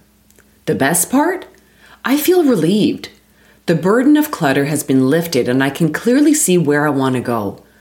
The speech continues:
With less emotional weight, life feels easier. So how do you get it? It starts with wanting it.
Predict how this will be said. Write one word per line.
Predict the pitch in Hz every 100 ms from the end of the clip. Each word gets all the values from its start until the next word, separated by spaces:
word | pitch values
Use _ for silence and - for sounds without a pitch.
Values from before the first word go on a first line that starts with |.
| _ _ -
With | 175
less | 180 240 -
emotional | 247 147 151 - 208 214
weight, | 226 254 311 - _ _
life | 147 165 220 -
feels | 185 170
easier. | 127 123 117 95 101 - _ _ _ _ _ _ _ _ _ _ _ _ _ - -
So | - 226
how | 277 349
do | 392
you | 262
get | 156 160
it? | 127 - - - _ _ _ _ _ _ _ _ _ _ _ _ 185
It | 180
starts | - 226 294 -
with | 240
wanting | 135 254 247 190 101
it. | 64 -